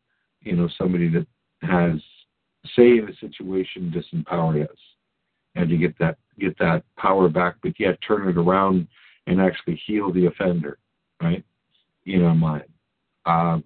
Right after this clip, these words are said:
all of these things, uh, that we, we do is based on working through it quickly so they don't have to spend a lot of time doing it and raising vibration quickly and freeing themselves, right,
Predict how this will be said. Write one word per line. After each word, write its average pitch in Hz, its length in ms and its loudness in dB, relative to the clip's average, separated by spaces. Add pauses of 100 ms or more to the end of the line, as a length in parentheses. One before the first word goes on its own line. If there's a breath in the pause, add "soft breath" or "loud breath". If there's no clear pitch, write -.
all 131 200 4
of 139 60 2
these 117 200 -4
things, 92 380 -4 (600)
uh, 78 300 -4
that 78 200 -6
we, 82 140 -8 (220)
we 92 200 4 (120)
do 107 420 2 (600 soft breath)
is 92 340 0 (120)
based 113 380 2
on 87 380 -2 (800)
working 127 560 2
through 113 200 -6
it - 100 -12 (220)
quickly 139 540 0
so - 60 -10
they 95 100 -4
don't 92 140 -4
have 95 160 -6
to - 80 -14
spend 95 280 -4
a 95 40 0
lot 90 220 2
of 85 120 -2
time 104 400 -4 (680)
doing 120 340 6
it 123 180 -6 (200)
and 104 320 -8 (100)
raising 104 420 -2
vibration 90 640 -2
quickly 82 640 -6
and 80 240 -4
freeing 92 300 0
themselves, 76 520 -6 (520)
right, 85 260 2